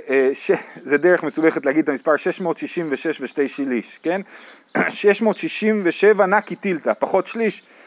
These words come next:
אה, הווה. אז נסביר. אתמול למדנו שיש לנו עיר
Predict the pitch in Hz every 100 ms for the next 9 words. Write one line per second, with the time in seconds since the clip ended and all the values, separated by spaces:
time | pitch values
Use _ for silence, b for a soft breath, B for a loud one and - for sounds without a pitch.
0 | b b _ 131 131 123 110 92 85 95
1 | 123 135 - 165 120 B B B B -
2 | - 208 247 220 185 214 190 180 190 -
3 | - 175 208 214 202 190 202 208 214